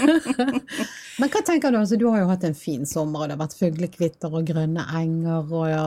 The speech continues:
og trær, og det har vært nydelig. Jeg har jo sett noen bilder, og jeg har jo vært, eh, og, og sett der du bor. Så det er jo et paradis på jord når det er sommer. Men har du, når du har lagt i hengekøyen, har du tenkt litt på hvordan, eh,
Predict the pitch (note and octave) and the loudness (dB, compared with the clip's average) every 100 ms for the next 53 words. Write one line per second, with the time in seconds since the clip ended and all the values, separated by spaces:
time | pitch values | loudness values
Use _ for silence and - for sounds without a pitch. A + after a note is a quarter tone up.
0 | D3+ D3 D3+ - D#3+ D#3 C#3+ C#3+ C#3 D3 | -2 -2 -4 -6 -6 -4 -4 -4 -6 -4
1 | C#3+ D3 D#3+ D3+ C#3+ - D3 C#3+ C#3+ C#3+ | -4 -4 -4 -4 -6 -4 -2 -2 -4 -8
2 | B2+ E3+ F3 F3+ D#3 F#3 F3+ D#3+ D#3 D3 | -6 -2 0 0 0 -4 -2 -2 0 0
3 | D3+ D#3 D#3+ E3+ D3+ D3+ - - B2 B2+ | 0 0 0 0 0 -4 -10 -10 -8 -6
4 | D3 C3+ - D3+ E3 C#3+ D#3 D#3 D3 G#3+ | -8 -10 -12 -12 -10 -8 -6 -4 -4 -4
5 | B3 _ _ _ _ _ - G#3 G#3 F#3+ | -6 _ _ _ _ _ -4 2 4 4
6 | F3 D#3+ - - - D3+ - E3+ D3+ D3 | 4 2 -2 -8 -2 -2 0 0 0 0
7 | E3+ D3 - - C#3+ C3+ B2+ D#3+ C#3+ - | 0 0 -4 -6 -4 -2 -4 -6 -8 -6
8 | C#3 C#3+ D#3 F3+ F3+ B3+ G3+ F#3+ F#3 - | -4 -2 0 0 0 0 2 2 0 0
9 | G#3 A3+ C4 D4+ - F3+ F3+ F#3+ E3+ C3+ | 2 4 2 0 0 0 2 0 -2 -4
10 | A#2+ - _ _ _ _ _ _ - F3+ | -4 -10 _ _ _ _ _ _ -6 -2
11 | F3 - C#4+ G#3+ F#3+ G#3 - F3+ - G3 | -2 0 0 2 0 -2 -2 -8 -4 0
12 | F#3 F3+ E3+ E3 | 2 2 0 -4